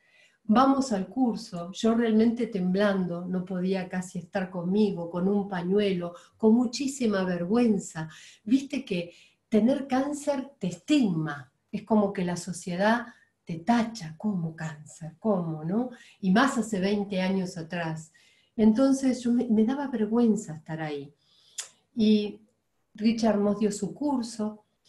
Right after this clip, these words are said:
y de pronto me vio con el pañuelo, ¿no es cierto? Y me, me preguntó en inglés, me traducen,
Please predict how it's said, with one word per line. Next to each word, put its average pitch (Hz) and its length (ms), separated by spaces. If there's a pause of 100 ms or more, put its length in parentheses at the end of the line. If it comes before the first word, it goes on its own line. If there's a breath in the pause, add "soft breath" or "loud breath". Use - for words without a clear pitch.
(180)
y 247 100
de 240 120
pronto 285 440
me 208 140
vio 247 300
con 160 180
el 165 160
pañuelo, 156 580
¿no 160 80
es 160 100
cierto? 220 580 (100)
Y 196 120
me, 185 640 (300 soft breath)
me 233 180
preguntó 220 720
en 175 140
inglés, 214 640
me 160 80
traducen, 226 920